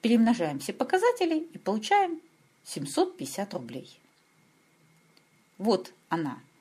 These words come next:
это стоимость ожидания у дверей всего одного совещания.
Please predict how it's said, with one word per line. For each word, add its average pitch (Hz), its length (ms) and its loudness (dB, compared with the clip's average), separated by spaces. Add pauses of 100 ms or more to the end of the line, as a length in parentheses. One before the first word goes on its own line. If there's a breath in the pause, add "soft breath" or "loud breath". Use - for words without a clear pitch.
(280)
это 160 180 -6
стоимость 339 640 0
ожидания 156 720 -2
у 165 40 -12
дверей 175 480 0
всего 196 360 0
одного 180 300 0
совещания. 135 680 -10